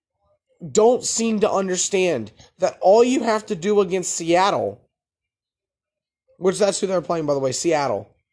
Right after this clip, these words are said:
All you have to do is pass. Fir-, f-, first of all, their O-line has been garbage today.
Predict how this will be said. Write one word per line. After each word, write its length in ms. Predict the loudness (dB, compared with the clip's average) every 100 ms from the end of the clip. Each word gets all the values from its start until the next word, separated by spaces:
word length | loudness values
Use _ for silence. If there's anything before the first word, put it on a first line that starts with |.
| _ _ _ _ _ _ _ _ _ _ _ _ _ _ _
All 220 | 4 6
you 220 | 6 4
have 300 | 2 0 -2 -10
to 80 | -14
do 440 | -6 -2 -2 -2 -6 _ _ _ _ _ _ _ _ _ -2
is 240 | 0 0
pass. 680 | -4 -2 -2 -2 -8 -14 -16 _ _ _ _ _ _ _ _ _ _ _ _ _ _ _ _ 2
Fir-, 260 | 4 4
f-, 380 | 0 -2 -2 -2
first 300 | 0 0 0
of 80 | 0
all, 320 | 2 0 -6 _ _ _ _ _ -4
their 240 | 2 2 4
O-line 640 | 4 6 6 4 4 2 0
has 400 | 0 2 2 0
been 400 | 0 2 2 -4 _ _ _
garbage 680 | 0 4 4 4 2 0 -2
today. 560 | -2 0 0 -2 -10